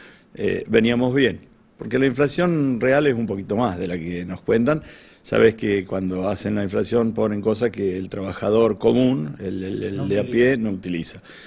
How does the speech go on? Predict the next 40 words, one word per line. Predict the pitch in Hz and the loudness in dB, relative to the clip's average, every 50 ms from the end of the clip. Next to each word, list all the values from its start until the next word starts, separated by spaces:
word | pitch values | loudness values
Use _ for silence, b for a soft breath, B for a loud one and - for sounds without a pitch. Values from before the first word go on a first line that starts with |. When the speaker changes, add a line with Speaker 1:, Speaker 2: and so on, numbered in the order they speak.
| B B B | B B B
Speaker 1:
Entonces, | - - 107 98 113 120 110 101 95 - - | -6 -4 0 2 4 4 4 4 2 -4 -4
la, | 101 101 - | -4 -4 -2
la | - - 98 110 110 | -2 -2 0 0 0
inflación | 113 107 - 120 113 - - 135 139 | 0 0 -2 -2 -2 0 0 0 0
nuestra, | 143 139 139 127 | 0 2 0 2
¿cuál | 110 113 104 95 | 2 2 0 0
es? | 98 | 0
La | 110 127 | 0 0
del | 147 | 0
supermercado, | 135 - 107 104 98 98 90 - 104 - - - - | -2 -4 -4 -4 -4 -4 -6 -8 -10 -12 -12 -14 -4
la | - 110 | 2 2
del | 110 110 104 | 2 4 4
carrito. | 117 107 98 95 - - - B B B B B B B B B B _ | 2 0 0 -2 -6 -10 -16 B B B B B B B B B B _
Eh, | - 90 85 85 98 98 - | -6 -6 -4 -2 -4 -4 -4
e-, | - 110 113 107 104 - - - | -2 0 0 0 0 -4 -6 -6
ese | 117 - 113 113 | -2 0 0 2
changuito | 110 - 120 123 127 143 147 139 160 151 | 6 6 6 6 6 4 2 4 4 4
que | 135 123 107 | 4 4 4
cada | 117 117 113 | 2 2 2
vez | 113 110 110 | 2 -2 -4
costaba, | - - 104 - - 110 107 104 101 104 101 87 | -6 -8 -8 -4 0 0 0 2 0 -2 -4 0
cuesta | - 120 117 107 - - 98 | 2 2 2 2 0 -4 -4
más. | 92 95 95 92 - - - - - | -2 -2 -4 -6 -8 -12 -16 -12 -10
Entonces, | 95 95 - 110 104 92 - 101 104 101 | -10 -6 -4 -6 -6 -4 -2 -2 -2 0
en | 107 117 | 2 2
ese | 131 147 147 - 151 147 | 2 2 2 2 2 2
contexto, | 135 143 143 135 156 156 147 - - 208 208 208 B B B B B B _ | 2 2 4 4 2 0 2 0 -2 -2 -2 -4 B B B B B B _
veníamos | 220 208 208 190 175 151 - | 0 0 2 2 2 2 2
parejo. | - 135 120 101 - - - - b b b b b b b b b _ | 4 4 4 2 0 -4 -12 -16 b b b b b b b b b _
Bueno, | - 117 104 80 - - - | -2 -2 -2 -4 -8 -8 -4
ahora | 104 104 107 | -2 -2 -2
hay | 98 | 0
que | 101 107 | -2 -2
analizar | 104 101 104 107 104 101 - 117 113 107 | -2 -2 -2 -4 -4 0 2 2 2 2
un | 101 98 101 | 0 -4 -4
poco | 92 110 107 92 101 | -4 -4 -4 -4 -6
el | 98 | -6
contexto | 92 95 95 92 107 104 95 - 110 | -6 -8 -4 -4 -4 -4 -4 -4 -6
nuevamente | 104 110 113 117 117 123 131 135 - 196 208 202 - _ - - | -4 -2 -2 -2 -2 -2 -2 -4 -4 -8 -8 -8 -14 _ -14 -10
y, | 101 95 90 87 85 85 90 82 | -8 -8 -6 -6 -8 -10 -12 -14